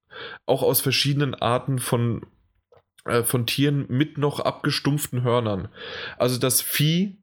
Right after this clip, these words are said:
we-, wenn man so sagen möchte, Vieh, und es ist eigentlich eine Beleidigung mittlerweile, wenn ich das so sag, aber das Vieh sieht schon f-, für einen Außenstehenden ziemlich brutal und hässlich aus, vor allen Dingen, wenn's jemanden angreift.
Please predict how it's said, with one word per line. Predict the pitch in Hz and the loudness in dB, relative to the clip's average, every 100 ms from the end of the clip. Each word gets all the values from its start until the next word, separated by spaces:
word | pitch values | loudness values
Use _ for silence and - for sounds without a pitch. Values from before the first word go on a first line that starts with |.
| - | -2
we-, | 123 | 0
wenn | 113 120 | 2 0
man | 127 | 2
so | 117 | 0
sagen | 107 110 135 | 2 2 2
möchte, | 127 131 120 | 0 0 0
Vieh, | - - 131 139 - - - _ | 0 2 2 0 -4 -18 -20 _
und | - 117 | -2 0
es | 110 104 | 2 2
ist | 104 | 2
eigentlich | 110 113 | 2 2
eine | 117 | 0
Beleidigung | 104 98 117 117 107 | 2 4 4 2 0
mittlerweile, | 107 104 101 101 104 104 104 | 0 0 2 2 2 0 0
wenn | 104 | 0
ich | 107 | 0
das | 107 | 0
so | 110 101 | 0 0
sag, | 98 113 | 0 0
aber | 113 110 | 0 2
das | 104 | 2
Vieh | - 131 147 - - - - _ _ | 2 2 0 -2 -10 -12 -16 _ _
sieht | 120 123 151 151 - - | 0 2 2 0 -10 -8
schon | - 120 117 131 139 - _ _ _ _ _ _ _ _ _ _ _ | 0 2 2 0 -4 -10 _ _ _ _ _ _ _ _ _ _ _
f-, | - - | -2 0
für | 117 131 - | 0 2 2
einen | 113 | 0
Außenstehenden | - 117 170 - 160 - 113 127 131 131 123 117 | 2 2 2 0 -2 0 0 0 0 0 0 2
ziemlich | - 123 113 107 - | 2 4 2 0 -2
brutal | - 90 - 104 135 | -4 -2 0 2 2
und | 143 - | 0 0
hässlich | 117 - 104 98 | 0 2 0 2
aus, | 92 92 | 0 0
vor | - 78 | 0 0
allen | 151 | 2
Dingen, | 151 | 2
wenn's | 147 147 | 0 0
jemanden | 127 127 120 | 0 0 0
angreift. | - 107 92 50 50 - - | 0 0 0 0 -2 -6 -16